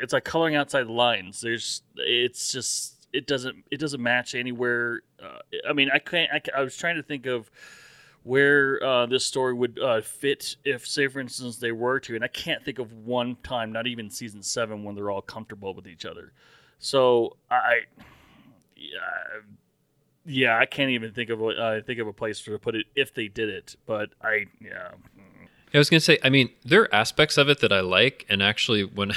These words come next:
Speaker 2: <laughs> when I was, 'cause I read these things before,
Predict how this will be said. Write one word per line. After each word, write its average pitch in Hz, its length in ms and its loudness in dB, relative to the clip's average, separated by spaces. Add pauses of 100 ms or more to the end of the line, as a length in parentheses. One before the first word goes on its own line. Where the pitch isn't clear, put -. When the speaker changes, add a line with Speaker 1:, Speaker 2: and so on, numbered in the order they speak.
(260)
Speaker 2:
<laughs> - 280 -20
when - 180 -6
I 135 140 6
was, 120 400 6 (520)
'cause 120 120 4
I 139 60 10
read 123 300 4
these 101 180 0
things 92 280 -2
before, 92 600 -2